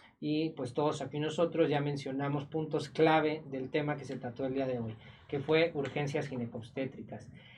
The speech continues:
Eh, yo creo, eh, independientemente de lo que ya mencionaron, que hay que tener la cultura de la prevención. Y la cultura de la prevención, ¿cómo la vamos a dar?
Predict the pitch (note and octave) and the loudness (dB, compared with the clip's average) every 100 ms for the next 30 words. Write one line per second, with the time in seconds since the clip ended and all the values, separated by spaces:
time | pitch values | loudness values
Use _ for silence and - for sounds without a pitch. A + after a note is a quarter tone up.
0 | - - C#3+ C#3+ C#3+ D#3+ F3 - E3+ F#3 | -12 -4 -2 -2 -2 0 2 8 10 10
1 | F#3+ F#3 - - C#3+ C3 C3+ C3+ C3 C3+ | 6 2 -6 -6 -2 0 0 0 0 2
2 | D3+ D3+ C#3+ D3 D3+ D3 B2+ A#2+ B2+ C#3 | 2 2 0 0 0 0 0 -2 -2 0
3 | C#3+ - B2+ C3+ C#3+ D3+ - - - - | 0 -2 -4 0 0 0 -4 -12 -12 -14
4 | - D3 D3 D3+ D#3 - D#3 D#3+ E3+ D#3 | -4 2 4 4 0 0 0 2 2 0
5 | C#3+ C#3+ D3+ D#3 D#3 C3 C3+ C#3 D3 D3 | 0 0 0 -2 -4 -2 0 2 0 0
6 | C#3+ C3+ - D#3 D#3 C3+ B2 B2+ A#2+ A#2 | 0 -2 0 2 2 2 0 0 -2 -2
7 | A2+ - B2+ A#2 G#2+ - - _ D#3 C#3+ | -4 -6 -6 -6 -6 -14 -20 _ -2 2
8 | C#3 D3+ C#3+ F#3+ F3 C#3 C3 C3 B2+ D#3 | 2 0 2 6 6 6 0 -4 -2 -2
9 | D#3 D3+ E3 D#3+ D3 C#3 C#3+ C#3 B2+ C3 | -2 4 4 6 4 4 2 -2 0 6
10 | F3+ | 4